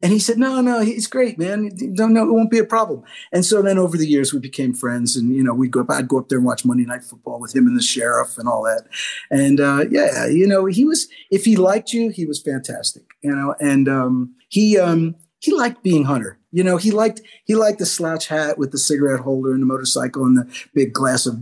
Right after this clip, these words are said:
you know, gin or whatever he was drinking. Um, but, you know, deep down inside, he was a Southern, he was a, he was from Kentucky. He was a Southern gentleman. And,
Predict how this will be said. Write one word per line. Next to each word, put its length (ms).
you 140
know, 240
gin 320
or 100
whatever 280
he 40
was 120
drinking. 320
Um, 480
but, 180
you 100
know, 180
deep 300
down 240
inside, 420
he 80
was 140
a 60
Southern, 460
he 60
was 160
a, 40
he 80
was 100
from 120
Kentucky. 460
He 80
was 100
a 80
Southern 280
gentleman. 480
And, 220